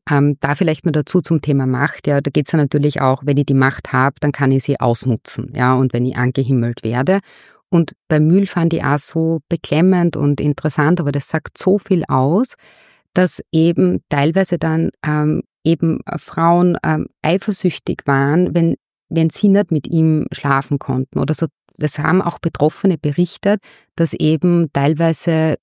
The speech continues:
Eltern eifersüchtig waren auf die Kinder, weil Mühl ihnen mehr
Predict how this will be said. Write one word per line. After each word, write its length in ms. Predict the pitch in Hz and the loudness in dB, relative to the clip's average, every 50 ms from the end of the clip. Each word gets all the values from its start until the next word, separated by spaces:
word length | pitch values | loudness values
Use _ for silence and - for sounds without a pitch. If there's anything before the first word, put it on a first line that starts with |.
| _ - | _ 0
Eltern 520 | 156 156 190 196 - - - 165 156 - | 2 2 2 0 -2 -2 -2 -2 0 0
eifersüchtig 680 | - 151 156 160 - 180 - - 165 - - - 160 - | 0 0 -2 -2 -4 -6 -6 -8 -8 -8 -8 -8 -6 -4
waren 220 | 156 151 160 165 | -2 -2 -2 -2
auf 140 | - 165 - - - | -2 -4 -6 -6 -8
die 60 | 160 | -8
Kinder, 760 | - - - - 214 220 233 220 - - 127 156 180 196 - - - 143 | -8 -10 -4 0 2 4 4 2 2 0 -2 -2 -2 -2 -4 -6 -8 -8
weil 380 | - 156 156 156 160 165 160 - - - | -4 -2 0 2 2 2 0 -2 -4 -4
Mühl 340 | 160 156 160 170 180 190 160 | -2 0 0 2 2 2 2
ihnen 380 | - 180 175 170 170 170 170 | 2 2 2 2 2 2 2
mehr 400 | 156 151 151 156 165 170 170 170 | 2 2 2 2 2 2 0 0